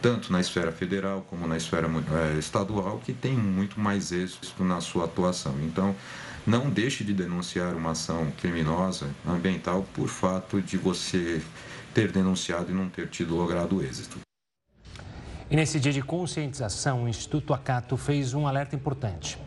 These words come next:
Speaker 2: O brasileiro consome durante a vida o equivalente a cento e sessenta andares de recursos naturais.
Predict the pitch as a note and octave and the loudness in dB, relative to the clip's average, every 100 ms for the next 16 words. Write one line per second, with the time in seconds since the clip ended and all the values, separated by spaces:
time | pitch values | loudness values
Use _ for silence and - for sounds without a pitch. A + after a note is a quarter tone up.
0 | - - D3+ C#3 E3+ E3+ D3+ - B2+ A2+ | -4 2 4 4 2 2 0 0 -2 0
1 | G#2 C3 C3 - - - - D#3 A2+ D#3 | 0 0 -2 -4 -8 -14 0 2 4 2
2 | G#2 - - C#3 C#3+ D3+ E3+ D3+ - - | 0 -8 -2 2 4 2 0 -2 -2 -6
3 | - F#3+ A#3+ - C#3+ - A2 - C#3 C3 | 0 0 0 -2 0 0 0 2 2 2
4 | G#2+ G#2 C3+ D#3 - - - - - - | 2 2 0 -2 -8 -12 -18 -16 -12 0
5 | D3 D3 - D#3+ D#3+ E3+ E3 D#3 A#2 - | 2 4 2 0 2 2 4 0 -2 -6
6 | - | -14